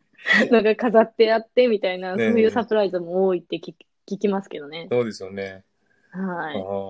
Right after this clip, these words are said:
Speaker 2: じゃあもうほん-、おとなしいんですね。じゃあそう、二人の関係っていうか、
Speaker 1: <laughs>
Speaker 2: そう。
Speaker 1: そうですね。あんまりこの、そうですね、日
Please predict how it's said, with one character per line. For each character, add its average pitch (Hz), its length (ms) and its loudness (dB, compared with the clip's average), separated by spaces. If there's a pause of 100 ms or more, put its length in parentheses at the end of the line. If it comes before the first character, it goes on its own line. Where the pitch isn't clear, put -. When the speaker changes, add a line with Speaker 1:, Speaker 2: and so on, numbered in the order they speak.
(640)
Speaker 2:
じ - 80 0
ゃ 123 40 4
あ - 20 2
も 117 160 0
う - 20 -4
ほ 110 80 -2
ん-、 113 100 -4
お 110 80 -10
と 131 80 -8
な 185 100 4
し 208 60 -2
い 285 40 -10
ん - 20 -10
で 208 100 2
す 117 100 -10
ね。 117 80 -2
じ 107 80 -4
ゃ 98 40 -2
あ - 20 -10
そ 101 120 -12
う、 101 40 -6 (1160)
二 107 160 -2
人 101 40 -4
の 98 60 -8
関 98 140 -6
係 98 60 -6 (280)
っ 277 40 -4
て 220 60 4
い - 20 -2
う 190 40 -4
か、 95 160 -4
Speaker 1:
<laughs> - 20 -12
Speaker 2:
そ - 300 2
う。 113 60 2
Speaker 1:
そ 320 460 -2
う 233 40 2
で 202 100 4
す - 140 -6
ね。 220 240 0 (1120)
あ 269 80 -4
ん 269 80 -2
ま 277 100 4
り 269 160 2
こ - 180 -4
の、 226 380 2
そ 233 200 2
う - 20 2
で 185 100 -2
す - 120 -18
ね、 175 220 -4
日 190 220 -4